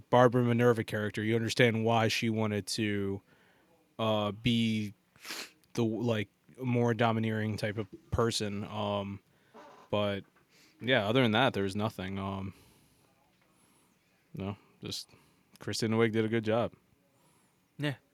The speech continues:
Speaker 2: Kristen Wiig was the best part about a movie about Wonder Woman.
Speaker 1: Yeah.
Speaker 2: Um, <coughs> all right. Um, all right. So I guess that was our final thoughts. Whew, that was, uh,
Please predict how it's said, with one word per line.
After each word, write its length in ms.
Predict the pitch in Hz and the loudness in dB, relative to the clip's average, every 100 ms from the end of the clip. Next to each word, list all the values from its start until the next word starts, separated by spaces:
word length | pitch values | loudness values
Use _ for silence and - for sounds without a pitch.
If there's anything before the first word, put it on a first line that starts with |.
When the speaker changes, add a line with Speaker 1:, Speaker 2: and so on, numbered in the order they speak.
| _ - | _ -2
Speaker 2:
Kristen 300 | 147 - 127 | 0 2 2
Wiig 180 | 123 | 2
was 120 | 120 110 | 2 -2
the 60 | |
best 220 | 107 110 | 0 0
part 160 | - 113 | 2 0
about 300 | 107 110 101 - - | 2 0 0 -8 -12
a 80 | 120 | -10
movie 300 | 107 110 110 | -8 -6 -6
about 240 | 110 101 | -4 -6
Wonder 220 | 101 101 | -6 -6
Woman. 240 | 101 104 113 92 95 - 156 | -6 -8 -10 -12 -12 -4 4
Speaker 1:
Yeah. 160 | - 147 147 | 8 8 8
Speaker 2:
Um, 200 | 151 160 | 4 2
<coughs> 40 | |
all 1700 | - 202 170 - - - - _ _ _ _ _ _ _ - - 135 | 6 6 6 0 -8 -6 -8 _ _ _ _ _ _ _ -20 0 6
right. 220 | 165 147 - _ _ | 8 6 4 _ _
Um, 380 | 127 120 117 110 - _ _ _ - | 2 4 4 0 -10 _ _ _ 0
all 100 | 117 | 2
right. 120 | 107 | 2
So 120 | - | -2
I 40 | 110 | 0
guess 160 | 113 - | 0 4
that 200 | 110 107 | 2 2
was 180 | 110 | -2
our 80 | 107 | -2
final 340 | - 113 107 101 | -2 -4 -4 0
thoughts. 500 | 120 123 - - - _ - - - - - - - _ _ _ - | 4 4 2 -8 -12 _ -20 -20 -20 -20 -20 -20 -20 _ _ _ 4
Whew, 300 | 339 320 131 - | 8 8 4 2
that 140 | 156 | 4
was, 260 | 139 113 110 | 4 4 4
uh, 260 | 104 101 | 4 2